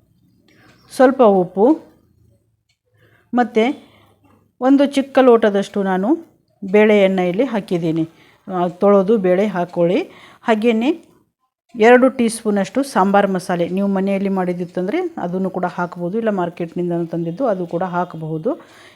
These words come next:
ಈಗ ಇನ್ನೂ ಸ್ವಲ್ಪ ಇಲ್ಲಿ ಸಾಂಬಾರ್ ಮಸಾಲೆ ಹಾಕಿದ್ದೀನಿ ನಾನು, ಒಂದೂವರೆ, ಎರಡೂವರೆ ಟೀ ಸ್ಪೂನಷ್ಟು ಸಾಂಬಾರ್ ಹಾಕಿ, ಮೂರು ಬೌಲಷ್ಟು ಇಲ್ಲಿ ನೀರು ಹಾಕಿ, ಇದನ್ನು ಒಂದು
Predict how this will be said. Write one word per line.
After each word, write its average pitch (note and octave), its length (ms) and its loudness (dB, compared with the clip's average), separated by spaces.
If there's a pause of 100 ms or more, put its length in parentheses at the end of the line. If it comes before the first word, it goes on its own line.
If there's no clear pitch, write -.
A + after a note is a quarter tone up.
ಈಗ A3+ 120 -4
ಇನ್ನೂ A3 260 2
ಸ್ವಲ್ಪ G3+ 240 -6
ಇಲ್ಲಿ F#3 180 0
ಸಾಂಬಾರ್ F3+ 400 -2
ಮಸಾಲೆ E3+ 380 -4
ಹಾಕಿದ್ದೀನಿ E3 560 -6
ನಾನು, E3 280 -4 (160)
ಒಂದೂವರೆ, G3 480 0 (300)
ಎರಡೂವರೆ G#3 480 4 (500)
ಟೀ A#3 120 0
ಸ್ಪೂನಷ್ಟು F#3+ 460 -6
ಸಾಂಬಾರ್ F3+ 420 -4
ಹಾಕಿ, F3 360 -6 (480)
ಮೂರು D4 320 6
ಬೌಲಷ್ಟು A3 520 2
ಇಲ್ಲಿ G3+ 200 0
ನೀರು G3+ 400 0
ಹಾಕಿ, F3+ 420 -4 (640)
ಇದನ್ನು F#3 320 -2 (1300)
ಒಂದು A#3+ 200 4